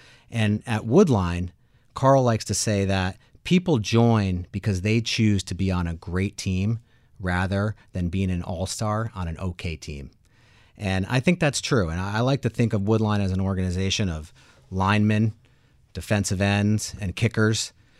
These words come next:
where every role is celebrated and every person critical to achieving its goals.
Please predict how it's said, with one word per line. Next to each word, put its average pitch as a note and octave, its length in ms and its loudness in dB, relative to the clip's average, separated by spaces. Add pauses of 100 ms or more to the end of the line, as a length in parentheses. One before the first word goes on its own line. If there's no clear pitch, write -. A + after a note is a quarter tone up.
(260)
where G2 260 0
every A#2+ 360 4
role G#2 420 4
is G2+ 80 -2
celebrated A#2 760 0 (160)
and F#2 300 -2
every A2 360 0
person G2 560 -4
critical F#2 500 -4
to - 180 -8
achieving E2+ 480 -4
its - 140 -12
goals. D#2+ 360 -12